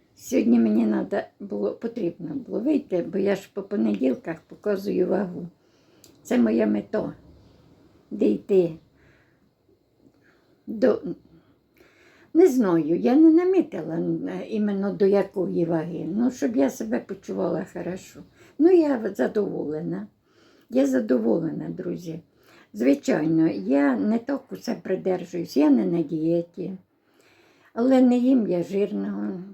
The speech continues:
не їм я скільки солодкого, як раніше,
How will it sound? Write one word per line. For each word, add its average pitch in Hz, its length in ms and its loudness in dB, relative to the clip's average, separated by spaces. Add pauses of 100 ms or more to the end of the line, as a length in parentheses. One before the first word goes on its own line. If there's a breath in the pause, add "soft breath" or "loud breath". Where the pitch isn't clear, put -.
не 113 160 -2
їм 254 280 4
я 202 120 0
скільки - 460 -8
солодкого, 208 840 -2
як 208 280 -6
раніше, 202 800 -4